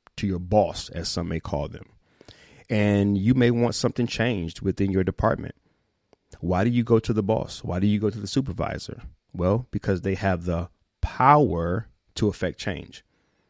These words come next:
If they hear you out and they agree and they want that change to take place, they have the authority or the power,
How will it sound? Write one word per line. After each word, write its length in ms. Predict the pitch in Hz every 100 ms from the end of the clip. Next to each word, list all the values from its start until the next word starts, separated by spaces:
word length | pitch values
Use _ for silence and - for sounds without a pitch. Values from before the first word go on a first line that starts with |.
| _ -
If 200 | 95 85
they 160 | 113
hear 220 | 107 113
you 260 | 113 110 104
out 260 | 101 156 - _ _
and 120 | 95
they 140 | 95 104
agree 640 | 95 90 104 123 156 143 -
and 140 | 104 95
they 140 | 104
want 240 | 98 104
that 140 | 95 87
change 260 | 107 104 -
to 80 |
take 220 | - 95 -
place, 400 | 110 175 - - _ _ - - - -
they 360 | 87 95 110 104
have 380 | 104 104 92
the 100 | 92
authority 680 | 87 85 - 160 151 104 -
or 140 | 87 85
the 100 | -
power, 760 | - - 175 180 110 87 104